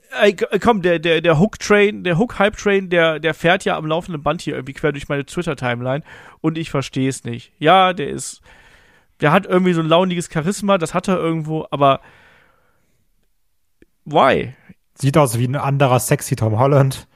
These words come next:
Speaker 2: Ja, sie, ne, wie gesagt, also, ja, ich bin da komplett bei dir. So, ja, klar, der hat irgendwas, der hat eine Ausstrahlung. Aber warum jetzt alle komplett ausrasten, wenn Hook rauskommt, verstehe auch nicht.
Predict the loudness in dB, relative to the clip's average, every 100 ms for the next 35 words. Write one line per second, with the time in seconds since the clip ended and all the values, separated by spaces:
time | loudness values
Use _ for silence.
0 | _ -2 2 2 2 0 2 2 0 -6
1 | -4 -4 -4 -4 -2 0 4 4 2 0
2 | 2 4 4 0 0 0 0 0 0 -2
3 | -2 0 2 2 2 2 4 2 0 -2
4 | -2 -2 -2 -4 -2 -2 -2 -2 2 2
5 | 2 -4 -14 -20 _ -8 0 2 4 2
6 | 0 -2 0 2 2 0 -2 0 0 2
7 | -2 -4 -4 -4 -4 -2 -4 0 2 2
8 | 0 -6 -14 _ _ _ _ _ _ _
9 | _ _ _ _ _ _ -2 0 2 -2
10 | -2 -2 -4 -2 -4